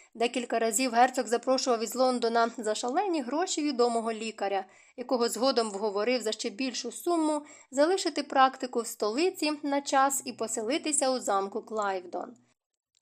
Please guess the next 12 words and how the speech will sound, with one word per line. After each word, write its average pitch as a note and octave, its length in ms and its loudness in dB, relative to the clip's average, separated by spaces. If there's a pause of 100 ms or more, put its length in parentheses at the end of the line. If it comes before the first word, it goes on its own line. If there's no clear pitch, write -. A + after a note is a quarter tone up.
Настрій F4 400 2
герцога B3+ 440 4
змінився. G#3 720 -2 (120)
В A#3 60 -4
нього A3+ 200 2
з'явилася D4 500 4
надія. B3 640 2 (340)
Вона A3+ 260 2
міцнішала D#4+ 760 2
з D#4+ 100 -4
кожним A3 440 0
днем. G3 440 -2